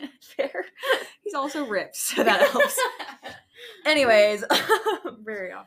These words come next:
Speaker 1: topic.
Speaker 2: Like I said, this will be very discussion filled
Speaker 1: This will be a
Speaker 2: because it's just so
Speaker 1: ranting
Speaker 2: crazy.
Speaker 1: episode. Maybe we'll put some more polls in here.
Speaker 2: Yeah, we'll do some polls. <laughs> Um, how old do you think The Rock looks?
Speaker 1: Ooh,
Speaker 2: Leave that
Speaker 1: okay.
Speaker 2: in the poll.
Speaker 1: Yeah.
Speaker 2: <laughs>
Speaker 1: We'll put, like, forty-five,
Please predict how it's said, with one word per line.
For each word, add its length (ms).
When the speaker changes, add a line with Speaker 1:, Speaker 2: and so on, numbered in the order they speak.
Speaker 1:
topic. 220
Speaker 2:
Like 120
I 60
said, 240
this 160
will 100
be 140
very 320
discussion 560
filled 180
Speaker 1:
This 80
will 80
be 120
a 80
Speaker 2:
because 120
it's 80
just 140
so 60
Speaker 1:
ranting 40
Speaker 2:
crazy. 220
Speaker 1:
episode. 240
Maybe 240
we'll 140
put 200
some 120
more 180
polls 220
in 120
here. 340
Speaker 2:
Yeah, 280
we'll 120
do 60
some 140
polls. 380
<laughs> 60
Um, 300
how 200
old 160
do 60
you 60
think 160
The 80
Rock 240
looks? 500
Speaker 1:
Ooh, 320
Speaker 2:
Leave 180
that 200
Speaker 1:
okay. 40
Speaker 2:
in 40
the 100
poll. 160
Speaker 1:
Yeah. 560
Speaker 2:
<laughs> 200
Speaker 1:
We'll 120
put, 240
like, 200
forty-five, 840